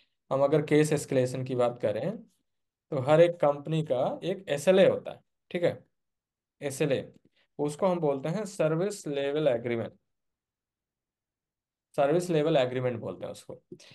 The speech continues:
अब ये एसएलए होता क्या है, वो हर एक कंपनी अपना डिफाइन करेगी। एसएलए का मतलब होता है कि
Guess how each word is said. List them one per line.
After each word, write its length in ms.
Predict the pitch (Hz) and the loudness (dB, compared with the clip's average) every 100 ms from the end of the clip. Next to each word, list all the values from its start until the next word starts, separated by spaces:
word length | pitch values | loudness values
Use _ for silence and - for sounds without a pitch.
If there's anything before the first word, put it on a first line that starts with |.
| _ _ | _ _
अब 120 | 151 165 | 2 6
ये 100 | 202 | 6
एसएलए 380 | 165 160 196 | 6 6 6
होता 340 | 208 170 160 190 | 6 6 6 4
क्या 240 | 196 190 | 6 4
है, 80 | 220 | 4
वो 140 | 277 | 2
हर 200 | 240 175 | 4 4
एक 160 | 180 175 | 4 4
कंपनी 300 | 165 160 160 | 0 0 -4
अपना 200 | 156 151 | -4 -4
डिफाइन 380 | 135 135 127 127 | -4 0 0 0
करेगी। 260 | 110 107 | -4 -2
एसएलए 320 | 113 123 160 180 | -6 -2 2 2
का 120 | 180 | 0
मतलब 260 | 156 165 | -2 0
होता 200 | 160 127 | 0 0
है 100 | 131 | -2
कि 340 | 131 180 240 | -2 -6 -12